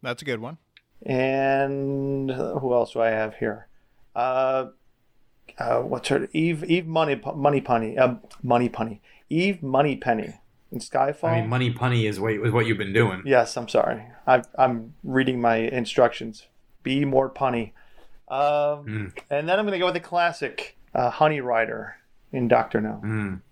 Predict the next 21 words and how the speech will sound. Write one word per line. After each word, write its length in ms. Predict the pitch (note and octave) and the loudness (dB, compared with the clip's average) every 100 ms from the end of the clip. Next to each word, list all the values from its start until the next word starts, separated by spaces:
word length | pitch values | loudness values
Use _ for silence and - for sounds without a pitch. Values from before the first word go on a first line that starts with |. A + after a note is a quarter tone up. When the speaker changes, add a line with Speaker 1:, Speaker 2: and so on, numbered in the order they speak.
| _ | _
Speaker 3:
Um, 480 | G#2+ G2+ G2+ F#2+ F2 - _ - - | -2 0 0 -4 -10 -14 _ -20 -10
throw 140 | C3 B2 | -2 0
out 80 | |
another 220 | A#2 A2+ G#2+ | 0 -2 -2
name, 380 | A#2 A#2+ C3+ - _ _ _ | 0 2 0 -6 _ _ _
Octopussy 540 | G#2+ A2+ - B2 A2+ A2 | 0 0 0 0 2 0
from 120 | G#2 | 2
Octopussy. 680 | G#2 G2+ - G#2+ B2 D3+ B2 | 0 0 0 0 0 -2 2
Speaker 2:
Of 220 | C#3 - | 0 2
course. 260 | B2+ C#3 | 0 0
Speaker 3:
Just, 80 | - _ _ | -6 _ _
we 120 | F2+ | -10
had 120 | F2+ F#2+ | -8 -8
to, 60 | |
we, 180 | - A2+ | -6 -6
we 140 | G#2 | 0
had 120 | G#2+ G#2 | 0 2
to 60 | |
get 200 | G2+ F#2+ | 0 0
that. 260 | G#2+ A2+ - - - _ _ | -2 -4 -8 -20 -20 _ _
Um, 420 | G2+ G#2 F#2 E2+ | 0 2 0 -6